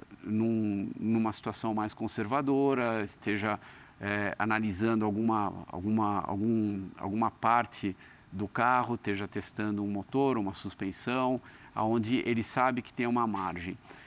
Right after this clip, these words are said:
Então, se eu pudesse voltar atrás, ahn, eu, eu guiei um carro de Fórmula um pela primeira vez, eu tinha vinte anos. Eu, eu ia completar vinte e um.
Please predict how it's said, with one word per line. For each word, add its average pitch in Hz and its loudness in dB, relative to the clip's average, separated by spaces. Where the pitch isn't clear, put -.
Então, 160 2
se 165 0
eu 180 2
pudesse 143 0
voltar 123 0
atrás, 135 0
ahn, 107 0
eu, 113 0
eu 113 4
guiei 135 4
um 147 4
carro 135 2
de 120 -2
Fórmula 123 0
um 113 0
pela 110 -2
primeira 113 -2
vez, 110 -2
eu 113 -8
tinha 117 -2
vinte 120 0
anos. - -8
Eu, 101 -4
eu 104 0
ia 113 2
completar 110 -2
vinte 107 -2
e - -2
um. 87 -2